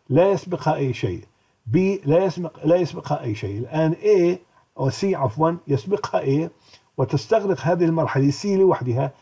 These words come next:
تستغرق أربعة وعشرين، آه، شهر، آه، أسبوعًا عفوًا.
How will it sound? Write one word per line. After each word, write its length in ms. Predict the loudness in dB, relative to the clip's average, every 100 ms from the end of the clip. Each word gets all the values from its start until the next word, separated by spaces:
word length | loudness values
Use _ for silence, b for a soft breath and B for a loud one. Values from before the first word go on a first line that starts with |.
| b b -4
تستغرق 580 | 0 2 2 0 0
أربعة 340 | 0 2 0 -2
وعشرين، 720 | 0 0 -2 0 2 2 0 -4 b b b b _
آه، 600 | -4 0 0 0 0 -2
شهر، 300 | 0 -2 0 -2
آه، 340 | -2 -2 -4
أسبوعًا 420 | -4 0 0 -2
عفوًا. 240 | -10 -14